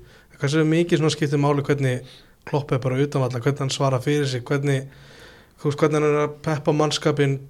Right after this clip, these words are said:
brosandi, hlæjandi og bara svona létt yfir honum.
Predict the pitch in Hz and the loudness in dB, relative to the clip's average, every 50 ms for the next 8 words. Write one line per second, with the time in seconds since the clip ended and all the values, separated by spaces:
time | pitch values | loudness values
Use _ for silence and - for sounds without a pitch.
0 | - - - 165 156 156 160 156 - 160 143 143 147 143 135 151 151 151 151 151 | -20 -4 2 4 6 6 6 4 2 0 -2 0 0 0 0 2 2 2 2 2
1 | 151 143 147 143 143 143 143 139 143 143 139 160 151 151 147 147 160 147 156 180 | 0 0 0 0 2 2 2 2 0 0 2 2 2 2 2 2 0 2 2 2
2 | 180 - - - 190 208 185 123 107 - - | 0 -2 0 4 4 4 4 2 -2 -10 -16